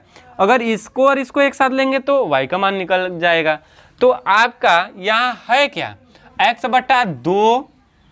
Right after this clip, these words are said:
बराबर एक, तो यक्स का मान निकालेंगे तो आपका कितना आएगा, दो। यक्स का मान आपका दो आ गया और उसके आगे दिया है वाई बटा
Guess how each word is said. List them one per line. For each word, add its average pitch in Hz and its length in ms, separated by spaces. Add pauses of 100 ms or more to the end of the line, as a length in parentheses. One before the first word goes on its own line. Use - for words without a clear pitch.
(420)
बराबर 202 800 (100)
एक, 180 380 (300)
तो 208 100 (120)
यक्स 214 300
का 247 120
मान 247 180
निकालेंगे 247 480
तो 254 80
आपका 233 200
कितना 233 240
आएगा, 135 320 (180)
दो। 123 320 (600)
यक्स 196 300
का 247 100
मान 254 180
आपका 254 240
दो 233 180
आ 269 160
गया 202 280 (340)
और 233 240
उसके 247 300
आगे 220 460
दिया 254 260
है 269 200
वाई 170 460
बटा 233 380